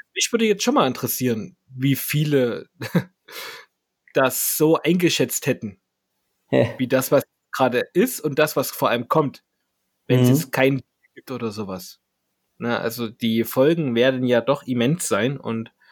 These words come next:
Speaker 2: Mhm.
Speaker 1: für alle spürbar.
Speaker 2: Ja,
Speaker 1: Das
Speaker 2: das stimmt, das
Speaker 1: ne, und,
Speaker 2: definitiv.
Speaker 1: und, und, und womit die da angestachelt wurden, ich meine, das waren alles nervige Aspekte der E U,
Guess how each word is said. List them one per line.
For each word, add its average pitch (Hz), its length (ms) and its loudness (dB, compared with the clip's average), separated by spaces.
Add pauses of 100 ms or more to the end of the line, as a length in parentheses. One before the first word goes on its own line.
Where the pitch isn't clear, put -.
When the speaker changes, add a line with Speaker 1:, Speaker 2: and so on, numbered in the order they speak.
(120)
Speaker 2:
Mhm. 117 320 2
Speaker 1:
für 131 180 4
alle 147 200 2
spürbar. 104 460 -4 (1160)
Speaker 2:
Ja, 107 340 4
Speaker 1:
Das 101 100 -8
Speaker 2:
das 120 120 2
stimmt, 120 260 2
das - 380 -8 (720)
Speaker 1:
ne, 120 200 -4
und, 131 140 6
Speaker 2:
definitiv. 131 560 2 (1000)
Speaker 1:
und, 131 100 -6
und, 127 40 -4
und - 60 -6
womit 147 260 2
die 170 60 -4
da 123 140 2
angestachelt 180 640 0
wurden, 180 260 0
ich - 120 -2
meine, 143 120 2
das 143 160 0
waren 147 120 2
alles 135 300 -4
nervige 135 360 2
Aspekte 131 460 -2
der 156 240 0
E 151 160 0
U, 196 240 2